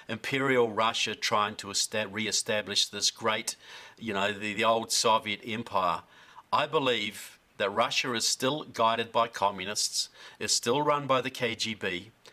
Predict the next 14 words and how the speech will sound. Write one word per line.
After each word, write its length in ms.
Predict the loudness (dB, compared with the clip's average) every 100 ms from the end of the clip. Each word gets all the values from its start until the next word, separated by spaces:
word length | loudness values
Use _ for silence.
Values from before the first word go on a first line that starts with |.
| -20 -12
and 140 | -12 0
they 300 | 0 2 -2
are 300 | -2 0 0
an 80 | 0
alliance 640 | -2 2 4 4 2 -2
with 160 | -4 -4
China 520 | 0 2 2 0 -8 -12 -20 -20 _
and 220 | 0 2
North 320 | 2 2 -2
Korea 460 | -4 -2 0 0 -2 -10 _ _ -2
and 200 | 0 0
Iran 600 | 0 2 4 4 0 -4 _ _ -20 -20 -20 _
and 340 | -2 0 -2
Venezuela, 960 | -6 -2 -2 0 -4 0 2 2 0 -4